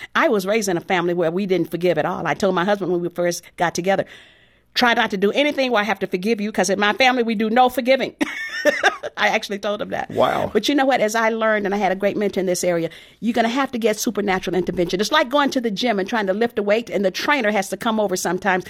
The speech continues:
Speaker 1: and spot you. We need the Holy Spirit to spot us in many of these instances where the pain is so great, you can't do this. We can't live this life in our own strength.
Speaker 2: Yeah.
Speaker 1: And that's the lesson. Ask God's help.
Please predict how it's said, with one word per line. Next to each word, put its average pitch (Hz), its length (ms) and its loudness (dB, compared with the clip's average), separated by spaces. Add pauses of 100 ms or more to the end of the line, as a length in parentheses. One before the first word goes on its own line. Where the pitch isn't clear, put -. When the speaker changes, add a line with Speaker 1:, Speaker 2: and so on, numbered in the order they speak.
(100)
Speaker 1:
and 202 140 2
spot - 440 0
you. 180 160 -2 (300)
We 277 180 2
need 277 180 0
the 208 80 0
Holy 214 240 0
Spirit 202 280 0
to 185 80 0
spot 196 340 2
us 185 120 -2
in 180 100 -2
many 190 180 2
of 180 100 -6
these 180 160 -4
instances 190 500 -4
where 180 120 0
the 170 80 -6
pain 208 340 0
is 175 100 0
so 202 180 2
great, 180 280 0 (260)
you 254 160 2
can't 226 300 -2
do 214 140 -2
this. 170 280 -4
We 302 140 2
can't 302 280 0
live 254 220 2
this 233 180 2
life 240 340 0
in 226 80 0
our 196 160 2
own 196 180 0
strength. - 420 -4 (200)
Speaker 2:
Yeah. 87 200 -4
Speaker 1:
And 240 140 4
that's 285 200 2
the 320 100 -2
lesson. 311 440 -2
Ask 254 320 -4
God's 202 340 -2
help. - 380 -4